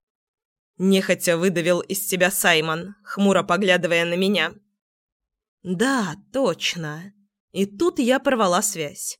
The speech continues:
Я барабанила пальцами по коленкам.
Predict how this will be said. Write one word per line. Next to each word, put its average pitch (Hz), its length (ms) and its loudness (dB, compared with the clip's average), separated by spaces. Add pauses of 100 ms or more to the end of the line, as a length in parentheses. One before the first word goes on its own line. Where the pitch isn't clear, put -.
(920)
Я 190 220 0
барабанила 185 640 4
пальцами 185 520 0
по 180 140 -2
коленкам. 180 720 -2